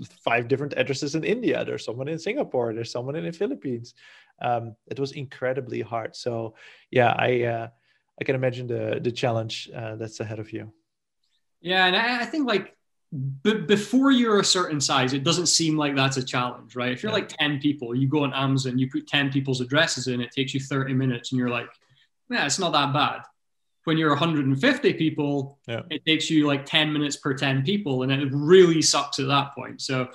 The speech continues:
Speaker 2: yeah, it's, it's a sliding scale. The bigger the company gets, the harder it is to do.
Speaker 1: And so, um, what is next? Like, right now, everybody's sort of, at least from my perception, right? Like, we're starting to believe in,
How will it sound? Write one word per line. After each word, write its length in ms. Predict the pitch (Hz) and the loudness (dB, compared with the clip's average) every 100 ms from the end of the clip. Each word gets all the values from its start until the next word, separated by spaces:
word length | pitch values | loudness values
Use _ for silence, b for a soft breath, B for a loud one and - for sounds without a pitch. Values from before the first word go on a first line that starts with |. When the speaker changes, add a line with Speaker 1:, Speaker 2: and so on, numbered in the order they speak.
| B B - | B B 0
Speaker 2:
yeah, 180 | 123 | 2
it's, 100 | 131 | 2
it's 220 | 220 254 240 | 2 2 2
a 60 | |
sliding 400 | 175 185 165 139 | 0 2 2 2
scale. 280 | 131 127 120 | 0 -4 -6
The 80 | 127 | -4
bigger 220 | 127 160 | 0 2
the 120 | 143 | 0
company 360 | 135 135 127 120 | 0 -4 -6 -6
gets, 280 | 120 120 - | -6 -8 -8
the 100 | 131 | -4
harder 340 | 127 117 117 | -4 -6 -8
it 120 | 120 | -10
is 120 | 120 - | -10 -12
to 120 | 120 | -10
do. 200 | 117 120 _ _ _ _ _ _ _ _ _ _ _ _ | -12 -12 _ _ _ _ _ _ _ _ _ _ _ _
Speaker 1:
And 120 | - 143 | -6 2
so, 500 | 170 165 165 160 - | 6 6 4 0 -6
um, 640 | - 139 139 139 135 135 135 - _ _ _ _ _ _ - | -6 -2 0 -2 -8 -12 -14 -18 _ _ _ _ _ _ -2
what 160 | 143 185 | 2 4
is 100 | 185 | 2
next? 460 | 190 - - - | -2 -4 -14 -6
Like, 200 | 123 120 - - _ _ - | -4 -4 -8 -20 _ _ -4
right 240 | 147 151 | 4 4
now, 460 | 147 143 143 131 - | 6 6 4 0 0
everybody's 440 | 139 139 131 120 | 4 6 8 8
sort 180 | - 127 | 6 6
of, 240 | 117 - - - | 6 0 -6 2
at 120 | 156 | 8
least 260 | 170 175 | 8 6
from 160 | - 175 | 4 8
my 120 | 156 | 8
perception, 760 | 156 147 - - - 117 - 117 | 6 2 -2 -6 0 0 0 -2
right? 260 | 123 127 | 2 2
Like, 160 | 127 123 | 2 0
we're 120 | 131 | 0
starting 300 | 123 147 143 | 4 2 2
to 120 | 135 | -2
believe 500 | 123 120 120 123 120 | 0 4 4 4 0
in, 400 | 120 - 123 139 | -4 -8 -8 -8